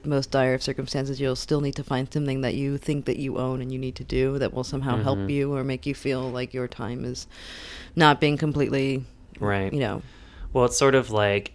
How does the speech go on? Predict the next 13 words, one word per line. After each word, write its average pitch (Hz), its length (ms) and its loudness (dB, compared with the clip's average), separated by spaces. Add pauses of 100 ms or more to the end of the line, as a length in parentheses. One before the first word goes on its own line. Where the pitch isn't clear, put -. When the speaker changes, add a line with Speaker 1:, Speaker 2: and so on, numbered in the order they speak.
Speaker 2:
you 117 140 0
know, 101 180 2
he, 104 840 -2 (320)
he 127 140 -2
wants 123 240 8
to 117 60 6
have 110 100 8
agency 110 520 4
over 101 220 2
something. 98 600 0
Speaker 1:
Yeah, 135 360 6
exactly. 147 540 2 (260)
Speaker 2:
Uh, 95 600 4